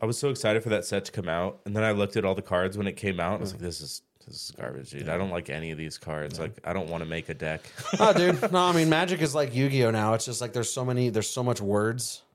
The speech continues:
Speaker 2: on a card now. It's just,
Speaker 1: Yeah.
Speaker 2: yeah, like, I, I'm, I feel old. I can't keep up anymore.
Speaker 1: Well, it, I mean, they introduced different mechanics.
Speaker 2: Yeah.
Speaker 1: That's why I like playing Standard,
Speaker 2: Mm-hmm.
Speaker 1: is 'cause, like, some mechanics go out.
Speaker 2: Oh, see, I'm a modern
Speaker 1: You know?
Speaker 2: tryhard. I play Modern.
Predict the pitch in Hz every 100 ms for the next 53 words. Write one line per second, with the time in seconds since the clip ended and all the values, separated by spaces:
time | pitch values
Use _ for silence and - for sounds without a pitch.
0 | - 110 104 110 110 113 127 131 135 113
1 | - 95 92 90 104 101 107 123 127 123
2 | 123 - 135 113 135 95 113 104 104 113
3 | 110 95 92 92 101 _ 113 135 123 143
4 | 131 143 160 165 160 151 156 175 175 151
5 | 131 135 107 - 85 87 101 - - 98
6 | 113 160 160 151 147 123 101 - 85 87
7 | 95 98 - 101 101 98 87 98 82 82
8 | 76 - 92 90 82 90 90 87 95 82
9 | 76 80 - - _ 90 87 107 107 107
10 | 95 95 92 90 98 98 98 95 101 95
11 | 92 92